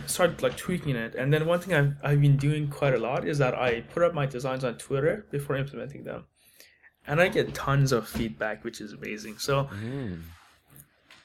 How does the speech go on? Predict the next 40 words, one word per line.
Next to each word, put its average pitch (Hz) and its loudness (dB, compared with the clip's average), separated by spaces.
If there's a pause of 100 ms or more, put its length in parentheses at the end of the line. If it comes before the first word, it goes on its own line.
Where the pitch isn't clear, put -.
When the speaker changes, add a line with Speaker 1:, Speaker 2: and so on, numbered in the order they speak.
(760)
Speaker 1:
one 151 4
thing, 156 0 (100)
one 151 2
thing 165 2
amazing 123 0
about 110 0
Twitter 113 0
is 107 2
that 107 0
I 107 -2
have, 147 0
like, - -4 (1900)
which 202 4
is, 226 2
which 139 -2
is 143 0
nuts 107 -4
if - -10
you 127 -6
think 120 -8
about 110 -2
it. 104 -2
I 120 0
have, 147 4
like, 147 4
people 143 2
who 131 2
are, 120 4
like, 107 2 (840)
lead 170 0
designers 139 6
at 117 -2
big 120 -2
companies, 117 -6
Twitter, 131 2
GitHub, 113 -2 (160)
um, 107 -6 (100)
all 165 6
these 135 0 (680)
big 139 2